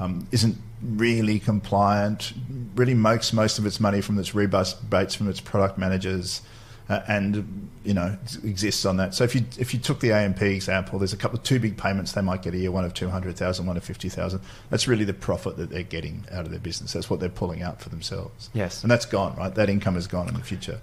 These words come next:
Speaker 2: Yeah.
Speaker 1: Cruises are the same. Cruises we noted when we were doing the research are people who, I'm not sure how to think about this, who tend to work two to three days a week.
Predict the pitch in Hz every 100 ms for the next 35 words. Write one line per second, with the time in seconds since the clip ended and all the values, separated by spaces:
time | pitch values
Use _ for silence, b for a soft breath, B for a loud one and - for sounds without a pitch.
0 | - 101 80 - - 143 151 131 120 101
1 | - 95 110 175 226 - - - 147 156
2 | 170 139 131 113 104 110 110 104 98 98
3 | 98 95 98 92 92 - 101 - 98 110
4 | 107 95 107 95 - - - - - 123
5 | - 156 139 123 120 120 107 87 90 -
6 | 110 - 139 117 113 - - 104 95 104
7 | 92 92 92 95 98